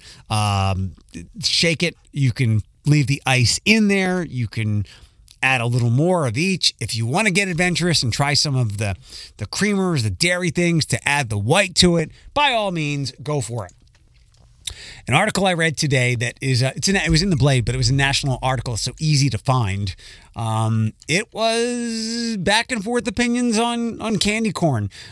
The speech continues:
Love it or hate it, feelings run high over candy corn come Halloween. Reading through this, I think there are more people that preferred candy corn than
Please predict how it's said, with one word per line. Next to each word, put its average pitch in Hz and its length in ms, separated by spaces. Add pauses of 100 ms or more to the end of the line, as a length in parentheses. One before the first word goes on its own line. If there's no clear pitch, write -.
(120)
Love 151 300
it 233 80
or 226 100
hate 160 240
it, 139 200
feelings 175 460
run 180 180
high 131 440 (380)
over 135 180
candy 135 380
corn 131 320
come 127 480 (380)
Halloween. 123 600 (240)
Reading 180 220
through 170 200
this, 180 280
I 135 60
think 127 140
there 156 120
are 131 60
more 147 140
people 139 280
that 139 160
preferred 180 400
candy 170 260
corn 165 400 (260)
than 120 460